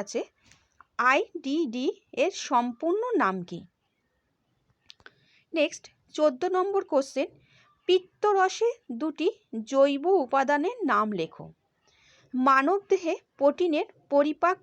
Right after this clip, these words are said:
ক্রিয়াটি উৎসেচক সহ বর্ণনা করো। মানবদেহের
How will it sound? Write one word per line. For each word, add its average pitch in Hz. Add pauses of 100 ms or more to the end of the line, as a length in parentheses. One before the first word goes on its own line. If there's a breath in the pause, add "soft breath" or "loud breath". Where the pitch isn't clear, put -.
ক্রিয়াটি 277 (640 soft breath)
উৎসেচক 320 (680)
সহ 277 (500)
বর্ণনা 233 (160)
করো। 160 (1000 soft breath)
মানবদেহের 381